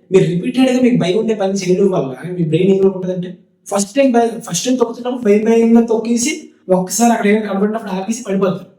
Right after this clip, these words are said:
సెకండ్ టైమ్ తొక్కినప్పుడు ఓకే పడిపోయినా ఏం అవ్వలేదు, కాబట్టి ఏం జరగదన్నమాట అని బ్రెయిన్ తెలుస్తుంది.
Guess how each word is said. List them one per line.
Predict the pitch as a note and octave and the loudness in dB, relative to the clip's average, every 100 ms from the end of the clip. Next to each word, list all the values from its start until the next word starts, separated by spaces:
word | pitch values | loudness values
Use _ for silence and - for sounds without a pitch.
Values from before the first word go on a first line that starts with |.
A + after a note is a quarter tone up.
| - - - - | -16 -16 -16 -4
సెకండ్ | - G3+ A#3 | 2 4 4
టైమ్ | B3 A#3 | 4 2
తొక్కినప్పుడు | A#3+ B3 B3 F#3 F#3 | 0 -4 -4 2 2
ఓకే | F3+ F3 F3+ - | 2 0 -2 -6
పడిపోయినా | C#3+ D3 G3+ G3+ | -6 -4 -2 -2
ఏం | F3 D#3 | 0 -2
అవ్వలేదు, | D3 C#3+ C3+ B2 - _ _ _ _ | -2 -4 -6 -12 -16 _ _ _ _
కాబట్టి | E3 F3 G3 - - - D#3+ | -6 -2 -2 -6 -16 -6 2
ఏం | F3 E3 | 2 2
జరగదన్నమాట | D3 D#3+ E3 D#3 D3 D3 E3+ - | 0 -2 0 0 2 0 -2 -6
అని | D#3+ A3 G3+ | -2 0 2
బ్రెయిన్ | E3 F3 | 0 0
తెలుస్తుంది. | E3+ D#3+ - | -2 -4 -6